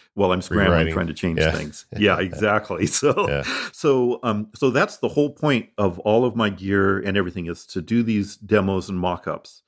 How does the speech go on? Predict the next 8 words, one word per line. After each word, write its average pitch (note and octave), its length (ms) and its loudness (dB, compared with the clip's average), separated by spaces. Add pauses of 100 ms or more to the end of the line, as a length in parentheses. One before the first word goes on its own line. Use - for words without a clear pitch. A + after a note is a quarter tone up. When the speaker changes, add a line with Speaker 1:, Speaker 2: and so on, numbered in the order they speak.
(360)
Speaker 1:
as F#2+ 300 2
demonstrations, G2 960 0
bef-, - 480 -20
you A2 120 0
know, F#2 100 4
to, F#2 200 -10 (120)
to G#2+ 180 0
allow, F#2 560 0